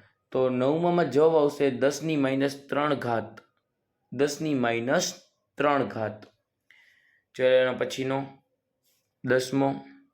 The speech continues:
કે માછલીનું શ્વસન અંગ ખાલી જગ્યા છે.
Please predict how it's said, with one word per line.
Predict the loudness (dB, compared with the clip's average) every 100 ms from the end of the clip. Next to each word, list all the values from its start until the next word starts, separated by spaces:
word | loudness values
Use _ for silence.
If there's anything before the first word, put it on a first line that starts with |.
| _ _ _ _ _ -2
કે | 0
માછલીનું | 2 2 0 -2 -2 0 0 -2 -2
શ્વસન | -2 -2 -2 0 -2 -2 -4
અંગ | -2 0 0 -4 -6 -14 _ _ _ -10
ખાલી | 0 2 4
જગ્યા | 2 2 2 0
છે. | 0 0